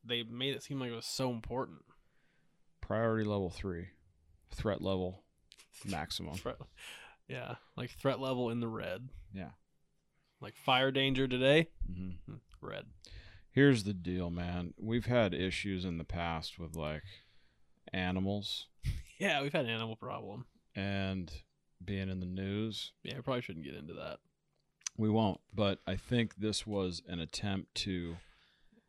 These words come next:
Speaker 1: It was a preemptive strike.
Speaker 2: Yeah, it was an attempt to kind of remind people without telling the story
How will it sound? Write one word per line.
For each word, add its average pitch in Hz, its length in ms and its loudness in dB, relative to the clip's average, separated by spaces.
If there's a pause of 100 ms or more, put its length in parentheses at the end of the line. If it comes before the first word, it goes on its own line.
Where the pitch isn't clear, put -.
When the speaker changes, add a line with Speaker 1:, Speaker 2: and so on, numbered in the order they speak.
Speaker 1:
It - 20 -2
was 135 120 0
a - 20 -6
preemptive 117 540 0
strike. - 500 -2
Speaker 2:
Yeah, 110 420 6
it 113 60 4
was 107 200 6
an 98 60 6
attempt 92 520 2 (100)
to 87 380 2 (420)
kind 92 340 0
of 82 200 -4 (760)
remind 107 600 6
people 95 420 2
without 90 400 2 (580)
telling 98 300 2
the 87 80 0
story 101 760 4